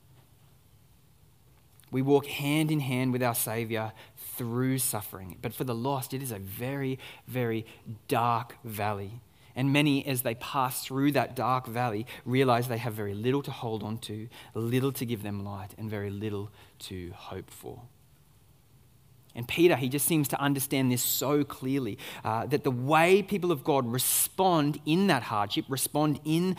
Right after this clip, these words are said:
suffering and to evil treatment is a sort of testimony to the lost. That even as they slander, even as they hate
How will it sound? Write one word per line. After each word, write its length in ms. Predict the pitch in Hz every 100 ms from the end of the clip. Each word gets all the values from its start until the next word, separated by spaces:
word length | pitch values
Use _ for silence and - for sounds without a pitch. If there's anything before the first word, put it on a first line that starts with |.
| -
suffering 560 | - - 135 131 143 165
and 160 | 127 131 - -
to 360 | 170 170 175
evil 300 | 165 151 135
treatment 600 | 127 - 165 165 160 127
is 100 | 135
a 60 | 139
sort 240 | - 139
of 80 | 131 - - -
testimony 1000 | - 185 190 - 214 156 113 107 110 135
to 500 | - - 196 120 113 - -
the 120 | 131 127
lost. 500 | 139 - - - - _ - - _ _ - - -
That 180 | 160
even 260 | 196 202 208
as 140 | 175
they 160 | 151 135
slander, 720 | - - 131 139 147 151 98 -
even 300 | 185 185 202
as 260 | 143 131
they 180 | 123 123
hate 480 | 117 - 165 147 -